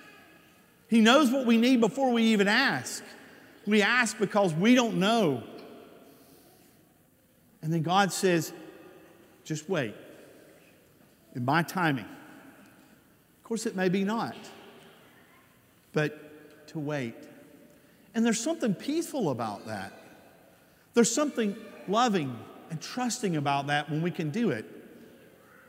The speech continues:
It's just we have a hard time doing it. So that's when we gotta start back up at P and praise God for who He is and realize who He is and then repent for not being patient enough. You see how this thing goes?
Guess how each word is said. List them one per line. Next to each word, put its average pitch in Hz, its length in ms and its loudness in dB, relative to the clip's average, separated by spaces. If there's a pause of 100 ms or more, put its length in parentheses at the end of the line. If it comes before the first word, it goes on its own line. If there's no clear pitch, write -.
(320)
It's - 80 -8
just 202 180 -8
we 226 80 2
have 190 100 4
a 170 40 -2
hard 202 300 -2
time 190 240 -2
doing 180 320 -2
it. 110 120 -8 (1000)
So 196 120 0
that's 190 240 4
when 214 100 2
we 190 100 2
gotta 185 180 4
start 185 340 0
back 190 240 0
up 190 220 2
at 160 100 -2 (800)
P 165 300 2
and 131 160 -6
praise 185 380 0
God 170 320 2
for 165 100 0
who 180 140 2
He 175 240 4
is 165 160 2
and 139 120 -2
realize 180 480 2
who 196 120 -2
He 196 240 2
is 143 500 0 (720)
and 139 80 -10
then 147 80 -2
repent 143 500 -6
for 135 100 -10
not 143 200 -6
being 135 200 -4
patient 139 440 -8
enough. 101 320 -14 (1080)
You 165 120 -14
see 220 120 -8
how 208 80 -4
this 196 240 -2
thing 202 200 -4
goes? 190 640 -6